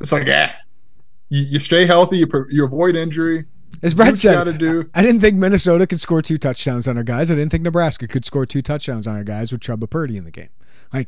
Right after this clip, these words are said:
Speaker 2: he didn't say Chubba Purdy, but we know. Like, that's a smart thing to do.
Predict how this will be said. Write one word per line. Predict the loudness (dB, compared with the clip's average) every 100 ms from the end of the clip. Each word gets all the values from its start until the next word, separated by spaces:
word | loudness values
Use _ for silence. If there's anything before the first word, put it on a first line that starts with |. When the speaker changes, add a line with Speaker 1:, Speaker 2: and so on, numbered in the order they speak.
| -6
Speaker 2:
he | -4
didn't | -2
say | -4 -6
Chubba | -8 -8
Purdy, | -4 -4 -4 -8
but | -6 -4
we | -4
know. | -6 -6 -10 -12 -14 -10
Like, | -6 -6 -8 -18 -18 -14
that's | -4 0
a |
smart | 0 -2 -2
thing | -2
to | 0
do. | 0 -4